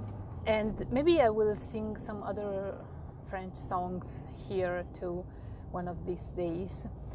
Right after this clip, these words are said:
because I really like the sound of French. I, I can't speak French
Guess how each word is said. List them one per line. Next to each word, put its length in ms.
because 240
I 80
really 320
like 260
the 80
sound 500
of 80
French. 400
I, 160
I 120
can't 340
speak 360
French 420